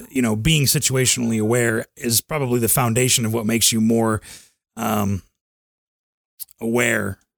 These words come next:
um, and more prepared to deal with any situation. But, um, like you said, for example, like with, um, with a turn-, like, carrying tourniquets or whatever, I think when a lot of people get into the shooting sports first, they think, "Oh, nothing bad's ever gonna happen. It's not gonna happen to me."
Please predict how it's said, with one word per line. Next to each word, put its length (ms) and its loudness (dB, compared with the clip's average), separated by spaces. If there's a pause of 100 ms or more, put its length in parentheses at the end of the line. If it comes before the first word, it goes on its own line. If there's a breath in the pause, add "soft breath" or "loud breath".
(320)
um, 360 -2
and 120 2
more 160 2
prepared 400 -2
to 60 0
deal 220 2
with 140 0
any 140 0
situation. 720 0
But, 200 0 (380 loud breath)
um, 360 0
like 160 0
you 60 0
said, 220 2
for 80 -2
example, 340 0
like 160 0
with, 240 -2
um, 440 0 (480)
with 80 -6
a 60 0
turn-, 240 -2
like, 300 -2
carrying 260 0
tourniquets 480 -2
or 40 0
whatever, 360 0 (340 loud breath)
I 40 -10
think 160 0
when 100 2
a 60 2
lot 160 2
of 60 -6
people 200 -2
get 160 0
into 380 2
the 120 -2
shooting 420 2
sports 420 0
first, 320 0
they 80 0
think, 180 -4
"Oh, 180 2
nothing 280 2
bad's 240 2
ever 140 0
gonna 200 0
happen. 240 -2
It's 120 2
not 140 -4
gonna 140 -6
happen 280 -2
to 60 0
me." 300 0